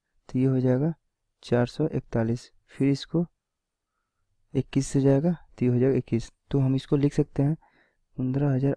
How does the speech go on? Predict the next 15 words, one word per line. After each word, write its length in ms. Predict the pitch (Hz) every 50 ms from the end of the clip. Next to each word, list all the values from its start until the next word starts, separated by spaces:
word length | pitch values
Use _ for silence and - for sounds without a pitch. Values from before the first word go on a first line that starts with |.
| - 135
आठ 180 | 127 127 120 -
सौ 200 | - - 143 143
छिहत्तर 540 | - - - 127 127 127 127 - _ - 143 -
को 180 | - 139 147
हम 680 | 156 - _ _ _ - - - _ _ _ _ 123
लिख 100 | 127 127
सकते 240 | - 135 131 - 151
हैं 120 | 143 135 123
दो 200 | 123 123 127 127
गुने 260 | 127 135 135 135 131 123
दो 200 | 127 135 147 165 160 - _ _ _ _ _ _
गुने 280 | - - 123 123 123 120 - _
तीन 200 | - 127 135 135
गुने 300 | 127 - 131 135 151 170 165 - _ _ _ _ _ _ _
तीन 200 | - 151 175 175